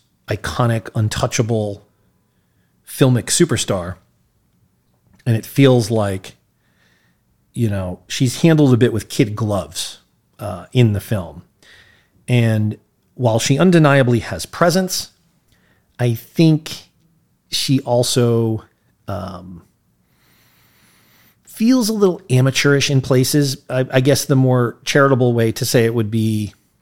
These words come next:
uh, maybe out of practice,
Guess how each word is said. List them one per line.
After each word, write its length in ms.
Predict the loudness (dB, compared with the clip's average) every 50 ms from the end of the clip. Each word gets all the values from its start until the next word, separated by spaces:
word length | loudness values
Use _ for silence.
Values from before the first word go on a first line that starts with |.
| _ _ _ _ _ _ _ _ _ _ _ _ _ _ _ _ _ _ -16
uh, 340 | -14 -14 -14 -14 -16 -16 -10 -4
maybe 200 | 0 0 2 2
out 140 | 2 0 -2
of 80 | -2
practice, 800 | -4 -4 -4 -4 -4 -4 -10 -10 -8 -6 -6 -8 -8 -12 -16